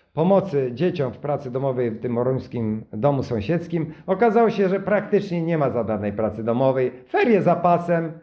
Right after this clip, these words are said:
Dzieci mają tę godzinę, którą mają poświęcić na naukę, ale, y, dwójka zaproponowała mi, żebym zagrał z nimi w UNO.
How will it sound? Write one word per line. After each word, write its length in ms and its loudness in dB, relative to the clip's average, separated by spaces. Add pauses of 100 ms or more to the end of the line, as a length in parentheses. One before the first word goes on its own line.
(300)
Dzieci 280 -6
mają 600 -2
tę 100 -6 (120)
godzinę, 460 4
którą 480 -2 (240)
mają 180 -2
poświęcić 800 -4
na 260 -2 (360)
naukę, 600 2
ale, 680 0
y, 160 -4
dwójka 460 0
zaproponowała 840 2
mi, 280 0 (440)
żebym 340 0
zagrał 360 2
z 100 -2
nimi 200 4
w 100 -6
UNO. 400 2